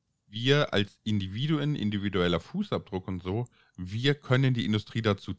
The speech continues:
zwingen, sich zu ändern. Und das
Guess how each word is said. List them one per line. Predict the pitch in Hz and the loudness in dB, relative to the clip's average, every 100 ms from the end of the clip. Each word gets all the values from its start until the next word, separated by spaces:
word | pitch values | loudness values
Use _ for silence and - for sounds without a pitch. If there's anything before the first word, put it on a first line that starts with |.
| _ | _
zwingen, | - - 120 127 139 107 90 | -14 -8 0 2 4 2 0
sich | 80 90 - | -4 -8 -8
zu | - | -6
ändern. | - 80 78 80 _ _ _ _ _ _ _ _ _ | -4 -4 -6 -10 _ _ _ _ _ _ _ _ _
Und | 98 101 | -2 2
das | 101 110 - | 4 4 2